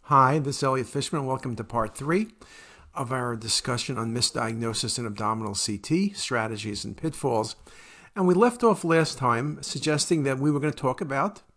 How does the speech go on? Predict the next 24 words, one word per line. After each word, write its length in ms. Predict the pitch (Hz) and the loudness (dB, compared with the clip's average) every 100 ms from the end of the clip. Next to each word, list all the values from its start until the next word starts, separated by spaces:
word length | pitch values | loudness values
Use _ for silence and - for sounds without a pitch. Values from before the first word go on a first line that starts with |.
| - | -6
renal 300 | 120 135 190 | -2 0 2
imaging, 420 | 254 147 120 117 | 2 2 -2 -4
which 180 | 120 - | -6 -4
we, 280 | 147 143 143 - | -2 -2 -4 -6
we 240 | 147 143 | 0 0
will 320 | 135 151 165 | 2 2 2
indeed 380 | 220 185 135 160 | 2 0 0 -4
talk 240 | - 202 - | 0 0 0
about. 240 | - - - _ - - - - - | -8 -10 -16 _ -20 -20 -20 -20 -16
If 80 | - | -2
I 40 | 226 | 2
look 180 | 285 | 4
at 80 | 277 | 4
some 200 | - 247 | 4 4
of 60 | 208 | 4
the 80 | 175 | 2
pitfalls, 640 | - 185 - 151 147 143 | 6 6 6 2 4 2
a 80 | 151 | -2
lot 300 | 160 196 247 | -2 -2 -2
of 100 | 208 | 0
them 180 | 185 160 | 0 2
relate 360 | 135 131 127 | 0 0 -2
to 80 | 117 | -4
protocols. 840 | - - 117 113 - 113 - - | -4 2 2 2 -4 -8 -6 -8